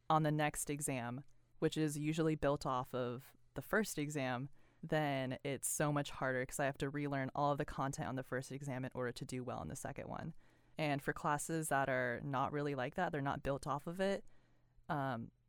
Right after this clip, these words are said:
it's still really hard because the first one, the first exam is probably, like, a pre little requisite for the next exam.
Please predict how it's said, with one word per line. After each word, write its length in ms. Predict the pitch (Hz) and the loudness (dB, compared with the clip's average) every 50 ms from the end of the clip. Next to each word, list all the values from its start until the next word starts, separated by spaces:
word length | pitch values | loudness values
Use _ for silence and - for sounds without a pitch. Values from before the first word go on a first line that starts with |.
| _ - | _ 0
it's 280 | 165 156 - - - - - - _ _ _ _ - | 0 0 0 -2 -6 -8 -12 -20 _ _ _ _ -6
still 360 | - - - - 170 170 160 | -4 0 4 6 6 6 6
really 240 | 160 147 151 156 160 | 6 4 4 4 2
hard 300 | - - 139 143 139 143 | 2 2 2 2 2 0
because 460 | 147 143 - 156 139 135 131 135 - | -2 -4 -2 0 0 0 0 -2 -4
the 100 | - 143 | -6 -6
first 420 | - - - 143 147 - - - | -4 -2 -2 -2 -2 -2 -4 -4
one, 320 | 165 151 151 147 143 139 143 | 0 0 2 2 2 0 -2
the 60 | 143 | -2
first 260 | - - 139 - - | -2 -2 -2 0 -2
exam 360 | 170 170 165 156 147 147 143 | -2 -2 0 0 0 0 0
is 80 | 139 - | -2 -2
probably, 300 | - - 139 135 135 135 | -4 -2 -2 -2 -2 -2
like, 180 | 127 120 120 - | -4 -4 -6 -8
a 60 | - | -8
pre 440 | - - - - 151 143 143 143 139 | -8 -6 -4 -2 -2 -2 -2 -2 -2
little 460 | 135 135 139 135 135 127 127 135 147 - | -2 -2 -2 0 0 0 -2 -4 -6 -4
requisite 520 | 143 143 139 - 147 139 151 135 123 - - | -4 -4 -4 -4 -4 -4 -2 -2 -2 -4 -4
for 140 | - 147 | -6 -4
the 120 | 131 - 131 | -2 -2 -2
next 340 | 135 127 131 - - - - | -2 -2 -2 -4 -6 -8 -8
exam. 400 | - - - - - - 170 | -8 -6 -6 -6 -6 -6 -8